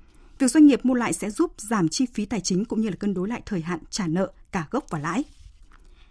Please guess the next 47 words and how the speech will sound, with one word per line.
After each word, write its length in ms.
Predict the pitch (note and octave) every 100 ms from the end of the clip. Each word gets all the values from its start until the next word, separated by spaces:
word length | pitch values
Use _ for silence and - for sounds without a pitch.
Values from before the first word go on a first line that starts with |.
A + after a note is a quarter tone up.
| - - - -
Hiện 200 | E4 D4+
nay, 180 | D#4+
nhiều 240 | D4 C4 B3
doanh 160 | C#4+
nghiệp 160 | C4+ A3+
trong 180 | - B3+
lĩnh 140 | A#3
vực 160 | C4+ B3+ -
may 200 | A#3+ B3
mặc, 140 | G3+ -
thủy 120 | A#3
sản 200 | F#3 F#3
trên 160 | D#3 G#3+
ba-, 80 | G3 - -
địa 100 | G#3+
bàn 240 | F#3 F#3 F3
tỉnh 240 | G3+ D#3+ B2+ -
Tiền 180 | G#3 F3
Giang, 240 | A3 A#3 G3+ - - -
dù 180 | G#3+ A#3
gặp 180 | A3 A#3
nhiều 120 | A3
khó 180 | G3 G3
khăn, 240 | C4 B3+ - -
nhất 140 | D#4+
là 140 | C4+ F#3+
giảm 240 | F3 E3
đơn 120 | G3
hàng, 260 | F#3 F#3+ E3+ - -
giảm 220 | - E3+
giá 300 | D#3+ F3 F3+
do 120 | A#3 A3+
suy 220 | - A3
thoái 300 | - F3+ G#3+ -
toàn 140 | G3
cầu, 280 | E3 F#3+ E3+ - - - -
nhưng 140 | C#4+ C#4+
vẫn 220 | B3+ C#4+
nỗ 120 | D4
lực 220 | D#4 -
ổn 180 | A3+ E3+
định 180 | F#3+ -
cho 260 | - A3+ G#3+
công 220 | - A#3
nhân 120 | G#3+
lao 80 | F#3+
động. 140 | G3